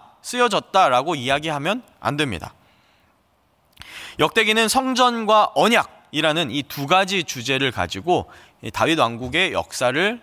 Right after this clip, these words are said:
직조해 나가고 있는 것이죠. 그 중에서도 다윗이 준비하고 솔로몬이 완성시킨 이 예루살렘 성전의 내력과 그 안에서 이루어지는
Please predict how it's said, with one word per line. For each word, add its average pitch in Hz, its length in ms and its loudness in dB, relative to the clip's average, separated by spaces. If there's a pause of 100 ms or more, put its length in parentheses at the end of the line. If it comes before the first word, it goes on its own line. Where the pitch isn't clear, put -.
직조해 214 360 0
나가고 131 320 0
있는 101 200 -6
것이죠. - 360 -10 (1300)
그 175 120 0
중에서도 190 800 2 (200)
다윗이 190 420 0
준비하고 185 720 0 (260)
솔로몬이 226 400 2
완성시킨 190 920 0 (580)
이 131 180 -2
예루살렘 233 440 2
성전의 247 760 2
내력과 117 720 0 (340)
그 185 140 2
안에서 117 340 -2
이루어지는 131 640 -2